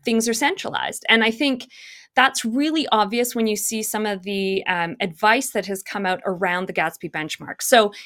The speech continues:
if anybody hasn't heard of those, uh, basically, you know, nearly a decade ago now, um, there was a report that was commissioned in order to get best practice for how schools and colleges can actually engage and support students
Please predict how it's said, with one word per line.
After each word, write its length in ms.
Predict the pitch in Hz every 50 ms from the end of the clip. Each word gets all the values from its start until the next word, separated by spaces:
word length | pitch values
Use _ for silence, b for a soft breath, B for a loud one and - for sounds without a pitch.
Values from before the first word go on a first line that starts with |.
| B
if 120 | - 285 415
anybody 300 | 427 403 330 294 262 254
hasn't 320 | 240 226 208 214 - -
heard 200 | - 170 185 185
of 120 | 175 165
those, 380 | - 180 180 175 185 180 - - B B B B B -
uh, 180 | 196 185 180
basically, 920 | - - 294 302 302 - - 277 254 - 247 226 226 220 214 208 208 - -
you 120 | - 196
know, 120 | 180 180 180
nearly 380 | 185 226 269 330 302 277 233
a 40 | 220
decade 340 | 220 202 190 - 214 190 185
ago 220 | 190 190 190 185
now, 380 | 185 180 175 175 170 170 170 170 B B B B B -
um, 380 | - 190 185 175 180 180 185 175 - -
there 120 | 226 214
was 300 | 214 214 226 214 214 208
a 80 | - 214
report 340 | 220 214 - - 349 370
that 80 | - 381
was 140 | 359 339 -
commissioned 600 | - 226 214 214 - - 202 190 190 185 185 - -
in 200 | 214 233 233 233 233
order 380 | 226 262 269 294 285 294 285
to 640 | 254 254 - - - - - 247 233 226 220 220 214 220 B B B B B 190
get 240 | 175 240 202 - - _ _ -
best 340 | 254 254 262 - - -
practice 460 | - - 208 190 185 - - 131 - -
for 100 | - 214
how 240 | - - 208 208
schools 440 | 202 - - - - 196 180 190 185
and 100 | 180 170
colleges 440 | - 269 277 262 226 233 220 208 208
can 240 | - - 220 - - -
actually 480 | 208 202 202 - - 214 196 196 - -
engage 600 | 202 202 190 - 208 190 175 175 175 175 170 - -
and 140 | 180 165 -
support 560 | - 175 - - - - 294 294 277 - -
students 640 | - - - 160 147 156 151 147 - - - B